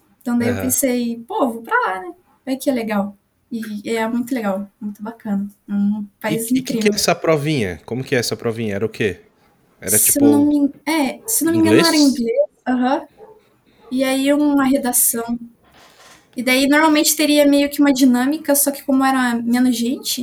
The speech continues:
Speaker 1: eles acabaram adaptando e só fazendo o, a redação, assim, e a fala, né? Era meio que uma entrevista de emprego, na verdade.
Speaker 2: É,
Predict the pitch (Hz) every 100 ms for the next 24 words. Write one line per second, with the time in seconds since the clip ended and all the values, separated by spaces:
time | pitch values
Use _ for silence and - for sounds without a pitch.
0 | - 233 240 254 254 262 240 247 262 247
1 | 247 - 247 247 262 254 269 262 254 262
2 | 269 - _ _ _ _ _ _ _ 240
3 | 247 254 247 247 240 240 247 254 - 220
4 | 208 208 - 208 202 208 220 233 220 208
5 | 202 196 202 - _ _ _ _ _ -
6 | - - 247 254 453 453 494 571 554 453
7 | - 427 466 - 359 294 302 254 247 226
8 | 220 220 202 - - - - - _ _
9 | - _ - 113 123 175